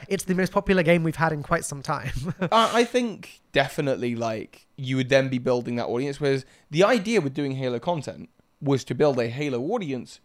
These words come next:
Speaker 2: who would be interested in watching you play Halo on stream. Um,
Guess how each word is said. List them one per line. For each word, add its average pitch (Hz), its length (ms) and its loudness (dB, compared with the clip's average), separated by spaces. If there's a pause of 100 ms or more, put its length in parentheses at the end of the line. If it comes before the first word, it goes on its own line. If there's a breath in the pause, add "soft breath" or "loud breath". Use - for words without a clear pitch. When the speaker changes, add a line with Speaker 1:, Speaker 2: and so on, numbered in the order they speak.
Speaker 2:
who 156 140 -2
would 135 120 0
be 127 140 0
interested 127 340 -8
in 120 120 -2
watching 120 240 -6
you 113 100 -6
play 117 160 -6
Halo 123 560 2 (160)
on 123 140 -8
stream. 120 420 -6 (720 soft breath)
Um, 131 680 2